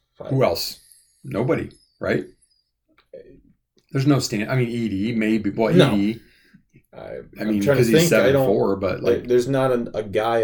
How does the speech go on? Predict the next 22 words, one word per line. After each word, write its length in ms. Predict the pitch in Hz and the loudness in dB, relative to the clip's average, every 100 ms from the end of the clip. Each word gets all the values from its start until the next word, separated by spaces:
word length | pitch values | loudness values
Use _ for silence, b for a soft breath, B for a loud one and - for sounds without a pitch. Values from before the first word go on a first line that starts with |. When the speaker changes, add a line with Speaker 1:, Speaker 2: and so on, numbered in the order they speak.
| 107 | 0
Speaker 1:
I, 200 | 104 101 - _ _ _ _ _ _ - | -2 -6 -16 _ _ _ _ _ _ -6
I 40 | |
mean, 200 | 110 104 | -4 -2
maybe 400 | 101 107 110 110 | -2 -2 -4 -8
Khalil 480 | - - 117 120 104 | -8 -4 2 2 2
Ware 560 | 101 104 107 127 135 - | 2 0 2 0 -2 -4
off 240 | 110 - | -4 -2
potential 640 | 113 - 113 - 123 123 | -6 -4 -10 -2 0 2
alone 340 | 107 107 113 123 | 0 -2 -4 -6
from 180 | 120 110 | -10 -10
Indiana 360 | 107 101 110 | -10 -8 -8
'cause 100 | 117 | -10
he's 240 | 104 92 - | -10 -8 -4
seven 300 | 110 104 92 | -4 -4 -6
foot 240 | - 110 | -2 -2
and 120 | 113 | -4
can 140 | 98 92 | -10 -10
shoot 320 | - 113 107 | -8 -6 -4
it 160 | 104 | -4
and 100 | 90 | -6
rebound, 640 | 95 101 104 117 139 110 87 | -8 -6 -6 -6 -8 -8 -6
but 220 | 85 | -8